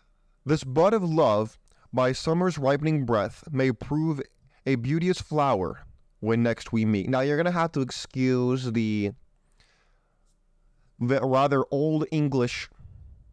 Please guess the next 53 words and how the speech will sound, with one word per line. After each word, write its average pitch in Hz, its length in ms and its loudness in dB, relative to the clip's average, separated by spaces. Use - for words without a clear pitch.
that 131 220 2
isn't 165 200 0
really 160 180 2
spoken 139 420 0
anymore, 110 500 0
hasn't 147 260 0
been 135 120 0
spoken 120 360 -2
since, 117 220 -2
like, 117 140 -2
the 110 100 -2
eighteen 120 300 -2
hundreds, 110 520 -2
but 196 340 4
there's 139 200 -2
a 170 40 -2
lot 190 200 2
of 170 100 -4
beauty 165 220 2
to 143 60 0
be 131 100 -2
found 143 320 0
in 104 100 0
this. 90 220 -4
For 123 100 -2
any 135 140 0
of 139 60 0
you 135 120 0
who - 60 -4
actually 123 420 -2
read 120 320 0
this 110 140 -4
stuff - 240 -4
in 95 80 -4
high 107 180 -2
school, 104 380 -4
as 113 100 -2
I 190 220 0
did, 170 400 -2
this 127 120 -2
should 151 240 -4
be 135 160 2
a 139 80 0
refresher, 131 580 0
but 113 160 -2
for 131 120 -2
those 151 200 0
of 147 80 -2
you 147 200 -2
who 135 160 0
are 120 100 0
rather 123 320 0
uneducated 127 840 -2